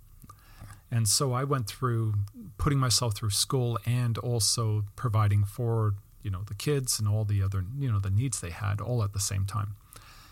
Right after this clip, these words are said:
And so the children definitely caused me to think a lot about how do I f-,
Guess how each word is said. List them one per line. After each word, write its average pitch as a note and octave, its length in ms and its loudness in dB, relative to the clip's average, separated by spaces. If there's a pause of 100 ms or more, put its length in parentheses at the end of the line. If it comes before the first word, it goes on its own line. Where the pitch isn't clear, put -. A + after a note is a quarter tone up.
(280)
And A#2 160 2
so B2 320 4 (100)
the B2+ 80 0
children D3+ 440 4
definitely A#2+ 420 0
caused G#2+ 460 2
me G2+ 240 4
to G2 380 0 (960)
think C3 380 -2 (240)
a A2 120 -4
lot G#2 340 4
about G2+ 360 2 (260)
how B2 260 0
do A#2 160 2
I G2+ 100 6
f-, - 280 -2